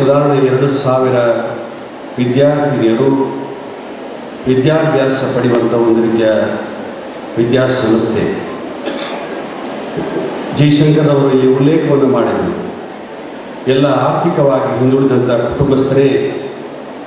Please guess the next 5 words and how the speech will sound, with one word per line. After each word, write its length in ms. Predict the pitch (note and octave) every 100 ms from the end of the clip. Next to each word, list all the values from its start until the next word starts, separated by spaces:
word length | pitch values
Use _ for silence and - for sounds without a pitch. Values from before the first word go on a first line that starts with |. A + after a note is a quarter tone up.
| - B2+
ಇಲ್ಲಿ 140 | B2+ C3
ವಿದ್ಯಾಭ್ಯಾಸವನ್ನು 880 | C3+ D3+ D#3 - C#3 C#3 C3+ B2+ B2 A#2+
ಪಡೆಯುವಂಥ 340 | A2+ A2+ A2 G#2+
ಅವಕಾಶ 320 | G#2+ A2 G#2 - G2
ಅನ್ನುವಂಥ 300 | G2+ G2